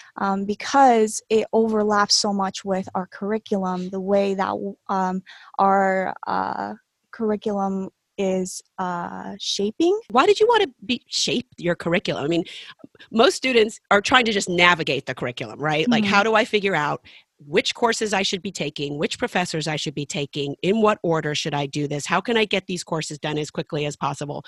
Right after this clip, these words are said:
Speaker 2: But you're taking a much larger view. Why does it matter to you? And I think this is an important thing to share with listeners because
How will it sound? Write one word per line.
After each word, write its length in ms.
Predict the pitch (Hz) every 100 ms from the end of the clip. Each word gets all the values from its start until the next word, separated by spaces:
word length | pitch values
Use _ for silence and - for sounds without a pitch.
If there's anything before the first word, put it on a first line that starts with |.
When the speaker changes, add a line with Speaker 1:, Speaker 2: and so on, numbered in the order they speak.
| - - -
Speaker 2:
But 140 | 196
you're 140 | 202 285
taking 280 | 440 403
a 60 | 302
much 260 | 196 - 151
larger 640 | 147 170 156 147 131 113 _ -
view. 420 | 147 156 139 - - _
Why 320 | 196 202 294 453
does 140 | 427
it 120 | - -
matter 720 | 165 160 165 170 151 120 165 _ -
to 100 | 170
you? 220 | 147 127 - _ _ - -
And 100 | 196
I 80 | 226
think 160 | 349
this 140 | 339 311
is 100 | 247
an 80 |
important 420 | 220 202 208 196 190
thing 240 | 185 175
to 100 | 170
share 340 | 165 - 180 175
with 160 | 165
listeners 460 | 175 170 160 160 156
because 560 | 170 - 160 151 147